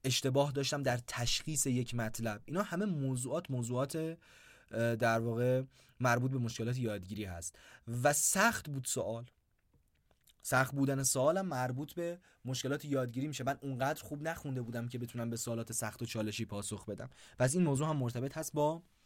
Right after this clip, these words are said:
اه، در واقع مشکلات یادگیری. هر مشکلی که شما شناسایی کنید که مربوط باشه به بیس یادگیری شما، مربوط باشه به مسئلهٔ آموزش، در زیر مجموعهٔ این مشکلات یادگیری قرار می‌گیره.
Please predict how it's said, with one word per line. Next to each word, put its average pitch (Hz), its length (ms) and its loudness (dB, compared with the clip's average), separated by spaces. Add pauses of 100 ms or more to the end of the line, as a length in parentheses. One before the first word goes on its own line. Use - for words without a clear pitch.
(640)
اه، 110 420 0
در 107 220 -2
واقع 113 160 -2
مشکلات 120 680 -2 (380)
یادگیری. 104 720 2 (200)
هر 240 420 4
مشکلی 143 580 0
که 127 100 -4
شما 139 220 -4
شناسایی 123 580 0
کنید 110 260 -4
که 120 100 -6
مربوط 123 680 -2
باشه 185 220 -4
به 170 100 -2
بیس 156 380 0
یادگیری 123 720 2
شما، 92 300 -10 (380)
مربوط 131 380 0
باشه 180 260 -4
به 135 60 -2
مسئلهٔ 131 520 0
آموزش، 175 300 -2
در 127 220 0
زیر 120 300 0
مجموعهٔ 120 500 0
این 165 340 -4 (360)
مشکلات 127 420 0
یادگیری 107 500 -2
قرار 95 320 -6
می‌گیره. 147 280 -12